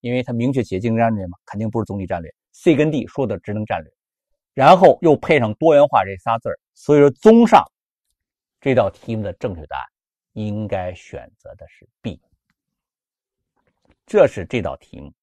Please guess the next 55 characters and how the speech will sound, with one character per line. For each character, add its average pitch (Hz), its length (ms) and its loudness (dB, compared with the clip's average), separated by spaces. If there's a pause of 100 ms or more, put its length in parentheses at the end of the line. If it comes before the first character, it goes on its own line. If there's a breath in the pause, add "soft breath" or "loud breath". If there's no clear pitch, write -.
(320)
它 87 180 -10 (120)
正 107 260 -2
确 65 300 -14
答 - 180 -18
案 76 100 -12 (120)
生 85 340 -16
成 - 160 -20
的 - 100 -20
心 80 240 -20
路 - 140 -20
历 - 120 -20
程。 - 140 -20 (4000)
那 214 100 -2
么 196 80 6
讲 127 320 4
完 131 120 6
了 160 80 4
这 156 120 2
两 113 180 2
道 113 140 2
题 - 120 -10
目 120 120 -4
之 120 180 -8
后 101 140 -10
呢， 78 80 -16 (120)
第 120 140 -6
四 143 260 -6
个 101 140 -4
知 - 160 -14
识 101 60 -10
点 85 120 -12
的 71 120 -20
相 98 200 -12
应 98 80 -14
内 87 60 -14
容 76 100 -20
呢， 73 140 -20
就 85 220 -12
都 104 240 -8
给 65 160 -14
大 78 180 -12
家 78 140 -14
讲 78 200 -16
解 69 120 -20
完 - 180 -20
毕。 85 220 -18
应 131 120 -6
该 139 160 2
说 135 240 0 (360)
这 143 200 -2
个 92 140 -6
知 - 180 -12
识 98 80 -8
点 71 220 -12
呢 69 100 -14